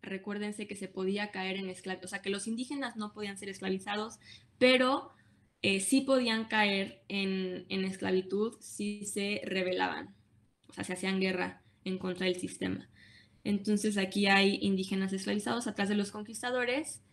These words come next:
aquí está Hernán Cortés y, bueno, aquí estaba la Malinche, está cortada. Y aquí vemos a esta figura que es Juan Garrido, ¿no? Que es la única figura que destaca por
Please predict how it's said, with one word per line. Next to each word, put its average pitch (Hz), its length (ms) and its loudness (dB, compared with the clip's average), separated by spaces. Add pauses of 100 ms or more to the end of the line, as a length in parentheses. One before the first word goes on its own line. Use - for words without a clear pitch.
aquí 190 240 0
está 202 180 -2
Hernán 196 280 2
Cortés 277 800 2 (320)
y, 302 460 6 (380)
bueno, 196 280 0
aquí 190 160 -2
estaba 202 240 2
la 185 160 6
Malinche, 277 560 2
está 208 200 -8
cortada. 277 560 0 (1600)
Y 247 240 6
aquí 208 260 4
vemos 214 360 0
a 196 100 0
esta 196 220 -2
figura 254 680 2 (420)
que 214 360 2
es 208 140 -4
Juan 190 280 -2
Garrido, 185 360 0
¿no? 185 200 -4
Que 196 100 -6
es 196 60 -4
la 196 100 -2
única 190 300 -2
figura 185 380 -2
que 185 120 -6
destaca 185 680 -4
por 180 300 -2